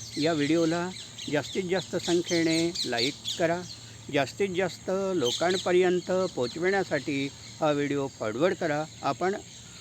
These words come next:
हृदयचक्र हे YouTube चॅनल पाहिलं का? नसल पाहिलं तर या चॅनलला जास्तीत जास्त संख्येने सबस्क्राईब्स करा.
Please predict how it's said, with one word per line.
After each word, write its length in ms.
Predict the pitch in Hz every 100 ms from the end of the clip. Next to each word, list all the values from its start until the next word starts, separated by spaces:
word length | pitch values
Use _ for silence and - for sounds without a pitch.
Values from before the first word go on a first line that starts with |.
| - -
हृदयचक्र 920 | 165 165 160 156 147 - 214 170 131 123 123 - -
हे 200 | 156 147
YouTube 320 | 147 175 -
चॅनल 260 | 180 151 151
पाहिलं 340 | - 117 131
का? 220 | 160 185 170 - - - - - - -
नसल 320 | 160 160 226
पाहिलं 380 | 233 151 139 147 - - -
तर 180 | 160 175 180 - - -
या 360 | 147 147 156 165 - - - - - - - - -
चॅनलला 640 | 135 139 196 165 127 110 107 - - - - - 156
जास्तीत 300 | 139 - 208
जास्त 300 | 190 170 175
संख्येने 640 | - 147 151 131 131 127
सबस्क्राईब्स 840 | - 135 113 - 151 165 220 -
करा. 300 | - 123 117